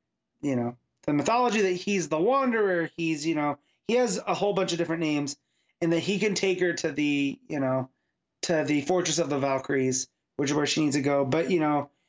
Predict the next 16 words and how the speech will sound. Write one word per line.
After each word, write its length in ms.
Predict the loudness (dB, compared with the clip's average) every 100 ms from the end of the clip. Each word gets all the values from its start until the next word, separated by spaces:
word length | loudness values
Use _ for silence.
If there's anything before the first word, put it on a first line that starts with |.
| _ _ _ _ _ -18 -12
they're, 440 | -2 0 2 2
they're 160 | 2 2
not 240 | 2 0
gonna 140 | 0 0
want 240 | 0 0
you 60 | 0
there 260 | 0 0
because 520 | -2 -2 -2 -2 -2 -2
no 300 | 0 2 2
one 440 | 2 2 0 -2 -6 _ _ _
except 380 | -2 0 -2 -2
for 80 | -2
the 120 | -2
dead 600 | -2 -2 0 0 0 -4 _ _ _ _
can 200 | -4 -2
see, 580 | -2 0 0 0 -2 -4